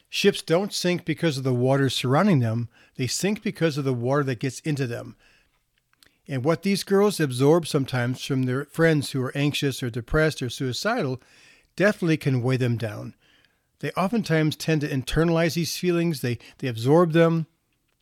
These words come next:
And then oftentimes they'll even feel inadequate because their friends don't improve. Their friends don't get better. And they feel very helpless and inadequate because they want to help and they don't seem to be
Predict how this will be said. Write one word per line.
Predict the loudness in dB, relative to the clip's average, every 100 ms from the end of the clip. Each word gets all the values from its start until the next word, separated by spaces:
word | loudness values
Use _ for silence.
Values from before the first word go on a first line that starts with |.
| _ -20 -20 _ -4
And | 0
then | 2
oftentimes | 2 -2 0 0 0
they'll | 0
even | 0 0 -2
feel | 0 -2
inadequate | 0 -2 -2 -2 -4 -6
because | -6 -4 -2
their | -2
friends | -2 0 0 0 -2
don't | 0 0
improve. | -2 -2 -4 -4 -8 -16 _ -20 -20 _ _ _ _
Their | -6
friends | -2 0 2 0 -4 -14 _ _
don't | -2 -2 2
get | 0 2
better. | 0 0 -4 -10 _ _ -8
And | -2
they | 0
feel | 0 0
very | 2 2 0
helpless | -2 -2 -4 -6 -6
and | -4
inadequate | -2 -2 -2 -4 -6 -6
because | -6 -4 -2 -2 -6 -16 -20 _ _
they | -4
want | 0 0 0
to | 0
help | -2 -4 -4
and | -2
they | -2
don't | -2 -2 -2
seem | -2 -2
to | -2
be | -2 -2 -2